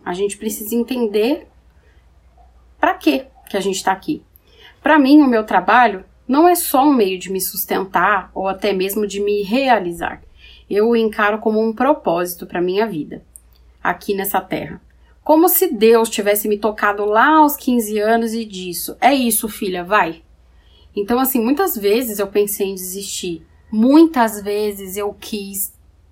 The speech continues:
Nossa, eu tava desanimada. Muitas vezes eu olhei e falei: "Cara, eu não sou, é, boa. Ai, não sou bem-sucedida. Ai, não tá dando certo isso." Mas tanta coisa aconteceu, né? E até canal de podcast eu tenho ouvido em quinze países.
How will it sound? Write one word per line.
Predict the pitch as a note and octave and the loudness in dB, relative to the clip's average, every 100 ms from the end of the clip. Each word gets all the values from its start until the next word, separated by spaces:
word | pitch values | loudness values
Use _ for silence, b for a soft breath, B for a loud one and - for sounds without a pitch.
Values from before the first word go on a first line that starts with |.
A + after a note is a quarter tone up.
| _ _ | _ _
Nossa, | G3 F#3+ A3+ G#3 - | -2 4 4 4 -2
eu | |
tava | G3 G3 | -6 -6
desanimada. | G3 G3 F#3 F3+ F3+ F3+ | -4 -6 -2 -2 -4 -6
Muitas | F#3+ B3+ D4 C#4+ | -2 -2 0 0
vezes | A3 G#3 | -2 -2
eu | G#3 | -4
olhei | G3+ G3 | -2 -2
e | A3+ | -4
falei: | A3+ G3 | -6 -8
"Cara, | - G#3 G3 F#3 | -2 2 2 0
eu | |
não | G3 | -4
sou, | G#3+ - G3+ G3+ G3+ B B B B | -6 -6 -4 -4 -6 B B B B
é, | E3 F3 F#3+ F#3+ F#3 F3+ F3 - | -8 -6 -6 -8 -10 -10 -10 -12
boa. | F3 F3 G3+ G#3 F#3+ F#3+ | -10 -2 2 2 0 0
Ai, | G3 A3 G#3+ | 0 2 2
não | G#3+ G#3+ | 2 0
sou | - A3 G3+ | 0 -2 0
bem-sucedida. | G#3 G#3 - G#3+ G3 G3 G3+ G3+ F#3 | 0 -2 -2 -4 -4 -8 -8 -6 2
Ai, | A#3 A#3 A3 | 4 4 2
não | G#3+ | 0
tá | A3+ | 0
dando | G#3 G#3+ | 0 -6
certo | - A3 G3+ G3+ A#3 | -4 -2 -2 -2 -6
isso." | G#3 G3+ G#3 | -4 -6 -4
Mas | G3+ | -4
tanta | G3+ D4 D#4 | 0 2 2
coisa | D4+ G#3+ G#3 | 2 -2 -2
aconteceu, | G#3+ G#3+ G#3+ - F3+ F3 | -4 -6 -6 -6 -6 -2
né? | F3+ G#3 b b b b b | -2 -4 b b b b b
E | A3 A3 | -2 0
até | G#3+ G#3+ C4 | 0 2 2
canal | D4+ C4+ B3 | 4 2 0
de | A#3 | 0
podcast | A#3+ A3 - G#3 G#3 | -2 -2 0 0 0
eu | A3+ | -4
tenho | G#3+ G#3 A3 | -2 -2 0
ouvido | A3 G#3+ G#3 | -2 -2 -4
em | G#3+ | -4
quinze | G#3 C4 C#4 C4 | -2 0 0 -2
países. | B3+ A#3 F#3 F3 F#3 F3 - | 0 0 0 -4 -2 0 -2